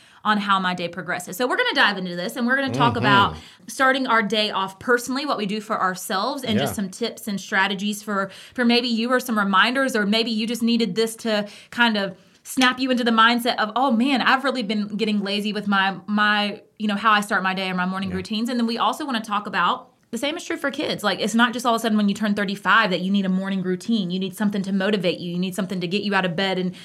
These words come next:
Speaker 1: get you focused and excited for the day. And so we're gonna talk about what this looks like with kids at home and also with our
Speaker 2: Mm-hmm.
Speaker 1: students in the classroom and how we motivate them for learning every single day too. So we'll dive in with personal first though,
Speaker 2: Yeah.
Speaker 1: because it starts with us,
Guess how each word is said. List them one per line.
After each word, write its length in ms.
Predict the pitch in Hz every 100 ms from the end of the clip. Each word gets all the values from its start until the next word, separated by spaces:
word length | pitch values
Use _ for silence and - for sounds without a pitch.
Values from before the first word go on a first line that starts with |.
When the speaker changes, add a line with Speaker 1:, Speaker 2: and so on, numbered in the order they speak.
| -
Speaker 1:
get 140 | - 233
you 100 | 202
focused 540 | - - 226 208 202
and 80 | 190
excited 480 | 175 - 202 208 180
for 140 | -
the 100 | 185
day. 540 | 170 202 294 180 175 175 - -
And 120 | 214
so 80 | 247
we're 60 |
gonna 120 | 262 285
talk 200 | 277 240
about 160 | 196
what 120 | 202
this 160 | 202 202
looks 160 | 220 -
like 220 | 190 -
with 160 | 196
kids 200 | - 208
at 80 | 196
home 360 | - 196 254 349
and 120 | 214
also 340 | 185 208 214 196
with 220 | 190 190
our 80 | 180
Speaker 2:
Mm-hmm. 100 | 98
Speaker 1:
students 260 | 226 214 202
in 60 |
the 80 | 180
classroom 640 | - 180 202 - 294 339 339 - -
and 140 | - 208
how 160 | 220
we 100 | 226
motivate 420 | 208 214 208 202
them 200 | 180 208
for 200 | 208 208
learning 480 | 190 185 185 185 180 165
every 260 | 175 180
single 240 | 180 185 170
day 180 | 165
too. 240 | 160 262 165
So 320 | - 196 190
we'll 220 | - 233
dive 240 | 320 415 269
in 140 | 214
with 260 | 185 - -
personal 460 | 240 226 214 175
first 320 | 165 196 190
though, 60 | 170
Speaker 2:
Yeah. 100 | 185
Speaker 1:
because 240 | 202 208
it 80 | 220
starts 240 | - 302 277
with 100 | 160
us, 240 | 151 254